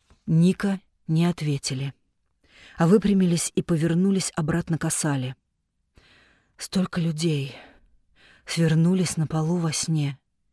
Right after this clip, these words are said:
играют в простые игры, баюкают детей и просто ожидают... Ожидают три недели. И они ещё даже не вошли.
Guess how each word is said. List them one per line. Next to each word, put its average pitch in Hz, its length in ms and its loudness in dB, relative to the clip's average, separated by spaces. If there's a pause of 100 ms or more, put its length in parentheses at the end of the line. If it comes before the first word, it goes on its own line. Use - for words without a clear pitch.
(480)
играют 165 380 2
в - 40 -20
простые 151 460 -2
игры, 160 320 -4 (400)
баюкают 160 580 0
детей 175 600 -4 (280)
и 151 100 -2
просто 175 440 -2
ожидают... 156 760 -4 (1400)
Ожидают 147 1040 -4 (880)
три 151 380 -2
недели. 143 720 -4 (1400)
И 175 120 4
они 151 300 0
ещё 151 380 -4
даже 143 320 -4
не 139 100 -4
вошли. 139 500 -8